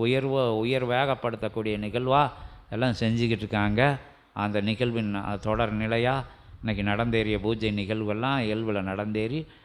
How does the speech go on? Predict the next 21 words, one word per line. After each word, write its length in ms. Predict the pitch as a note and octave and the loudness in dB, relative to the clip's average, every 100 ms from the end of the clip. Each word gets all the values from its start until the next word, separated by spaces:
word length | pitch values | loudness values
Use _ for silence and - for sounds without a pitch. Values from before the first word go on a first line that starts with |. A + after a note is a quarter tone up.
| - | -16
அற்புதமான 580 | - G2+ A2 G#2+ A#2+ C3 | -8 -6 -2 0 2 2
தருணத்துல 760 | G#2 G#2 G#2 G#2 - G2 G#2 A#2+ - - - | 2 0 0 -2 -2 -2 0 -2 -8 -16 -12
ஆசி 640 | - G#2 A#2 A2 G2 F#2 F2+ | -4 -2 -2 -2 -2 -4 -4
கேட்க 400 | - G#2 - B2+ A#2 | -2 -2 -2 -6 0
திருமுருகன் 540 | G#2+ A2 A2 G2 F#2+ F#2 | 0 0 0 -2 -2 0
அழைச்சு 460 | G#2+ G#2 - D3 D#3 - - - | 0 -2 -2 -2 -4 -8 -18 -14
ஆசி 380 | - A2 A#2 G#2+ | -2 0 0 -2
கேட்க 340 | G2 G2 - B2+ G#2+ F#2 F#2+ - - | 0 -2 -2 -2 -2 -2 -6 -10 -8
எல்லாரும் 400 | G2 G#2+ A#2 A#2 | 0 4 6 6
ஆவலோட 520 | G#2 G#2+ G#2 A2+ A2+ | 4 4 4 4 4
இருக்கோம். 380 | G#2 B2+ C#3 D3+ - - - | 0 0 -2 -2 -12 -18 -6
அகத்திய 420 | F#2+ G#2+ A2 G2+ | -2 -2 -2 -2
பெருமானோட 600 | G2+ F#2+ G2+ G2 A2 B2 | 0 0 0 4 4 4
சேர்ந்து 500 | A2 G#2+ A#2 A#2+ A#2 | 0 2 2 2 0
நம்மளும் 460 | G2 F#2+ G#2 C3 E3 - - - - | -2 -4 0 0 -2 -10 -20 -16 -6
ஆவலோட 380 | F#2+ G#2 G#2+ A#2+ | -2 2 2 2
இருந்து 480 | G#2 G2+ G#2+ C#3 C#3 | 2 0 0 0 2
திருமுருக 480 | A2 C3 A#2+ G#2 F#2+ | 0 2 2 2 0
பெருமான் 460 | - G2 F2 F#2+ | 0 -2 0 0
அழைக்கும் 560 | F2 F2+ G#2+ - F#2 E2+ | 2 2 0 2 -2 -2
நிகழ்வை 440 | F2+ G#2+ G2+ A#2 | -4 -4 -2 -2